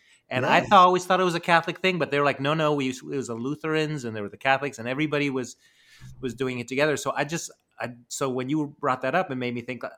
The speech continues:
Speaker 1: I, I just learned about that, um, last night. Have you had other experiences like that, either in a purely Catholic context or another, um, interdenominational or other kind of Christian context, where you have felt that? And did you, and what did you feel? Did you feel, you know, this, the Spirit in, in,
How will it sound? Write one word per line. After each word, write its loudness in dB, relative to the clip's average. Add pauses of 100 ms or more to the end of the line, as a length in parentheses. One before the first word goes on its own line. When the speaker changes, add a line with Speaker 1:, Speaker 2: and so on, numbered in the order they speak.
Speaker 1:
I, -4 (100)
I -4
just -8
learned -2
about -2
that, -6 (500)
um, -4 (100)
last 0
night. 2
Have 2
you -2
had 0
other 2
experiences -2
like -2
that, 0
either -2
in -6
a -4
purely -2
Catholic -2
context -6
or -6
another, -4
um, -4
interdenominational -6
or -4
other -8
kind -8
of -12
Christian -16
context, -8
where -12
you -8
have -10
felt -8 (600)
that? -6
And 0
did 0
you, 0
and -6
what 2
did -2
you -4
feel? 0
Did -8
you -2
feel, 0
you 0
know, 2
this, -4
the -10
Spirit -4
in, -4
in, -8